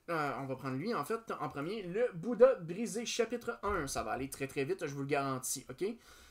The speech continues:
Ben, en fait, je pourrais, je pourrais toutes vous les montrer, là, parce que les quatre sont là. Puis c'est une histoire qui se suit, donc c'est une histoire qui n'est pas terminée.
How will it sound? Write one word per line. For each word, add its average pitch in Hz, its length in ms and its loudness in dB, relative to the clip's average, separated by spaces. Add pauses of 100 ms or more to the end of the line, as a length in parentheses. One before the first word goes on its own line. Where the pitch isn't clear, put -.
(120)
Ben, - 100 -8
en 156 100 -4
fait, 202 300 -2
je - 120 -4
pourrais, 156 420 -2 (160)
je - 80 -12
pourrais 160 200 -6
toutes 170 120 -10
vous 147 120 -6
les 139 100 2
montrer, 131 400 -2
là, 196 100 -6
parce - 160 -10
que 139 60 -6
les 123 120 -6
quatre 180 240 0
sont 139 220 -2
là. 151 260 2 (220)
Puis 165 80 -8
c'est 170 180 -8
une 180 100 -2
histoire 233 220 0
qui - 100 -6
se 170 140 -4
suit, - 240 -6
donc 143 200 -4
c'est 139 160 -12
une 151 60 -4
histoire 196 200 -4
qui 165 80 -6
n'est 139 100 -2
pas 175 140 2
terminée. 151 440 -2